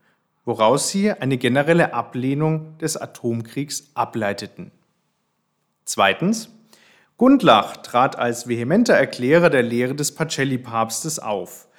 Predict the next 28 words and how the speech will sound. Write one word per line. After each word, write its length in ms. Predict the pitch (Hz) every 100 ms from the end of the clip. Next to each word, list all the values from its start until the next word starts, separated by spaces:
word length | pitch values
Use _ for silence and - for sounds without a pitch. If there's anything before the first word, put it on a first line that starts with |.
| _ _ _
weil 240 | 127 170
er 120 | 240 208
die 140 | 185
Rezeption 920 | 143 139 - 117 - 143 185 254 233
der 120 | 135
päpstlichen 680 | 123 123 127 - 131 120 120
Texte, 480 | 139 196 - - 151
an 180 | 131 135
denen 280 | 151 160 147
er 200 | 123 120
selbst 680 | - 135 135 135 - - 165
mitgearbeitet 1040 | 247 247 139 127 113 117 117 117 123 -
hatte, 360 | 123 147 170 175 - - -
dadurch 540 | 120 123 147 175 - -
steuern 540 | - - 117 104 98
wollte. 400 | 92 87 - 90 _ _ _ _ _ _ _ _ _ -
Er 100 | 175
trug 300 | 175 240 -
damit 600 | 156 175 226 240 233 -
nicht 320 | 247 277 -
nur 200 | 175 156
zur 320 | - 139 123 123
Plausibilisierung 1300 | 117 113 113 120 117 117 113 120 208 233 185 143
der 140 | 127 123
dort 340 | 127 147 170
vertretenen 640 | - 131 139 135 135 120
Position 640 | 120 117 107 - 196 226 202
bei, 260 | 180 180